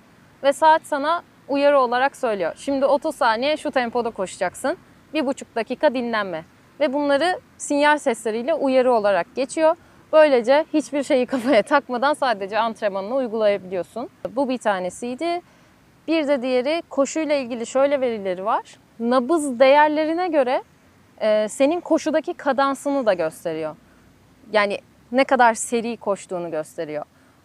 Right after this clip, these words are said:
E, acayip grafikleri var, dökümleri var.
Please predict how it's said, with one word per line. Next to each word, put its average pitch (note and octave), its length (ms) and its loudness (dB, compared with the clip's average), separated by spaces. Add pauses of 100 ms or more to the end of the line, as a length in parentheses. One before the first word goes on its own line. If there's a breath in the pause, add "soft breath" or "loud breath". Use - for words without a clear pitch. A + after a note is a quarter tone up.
(120 soft breath)
E, G3 80 0
acayip A#3+ 500 2
grafikleri B3 540 -2
var, F3 220 0
dökümleri G#3+ 520 -6
var. G#3 260 -2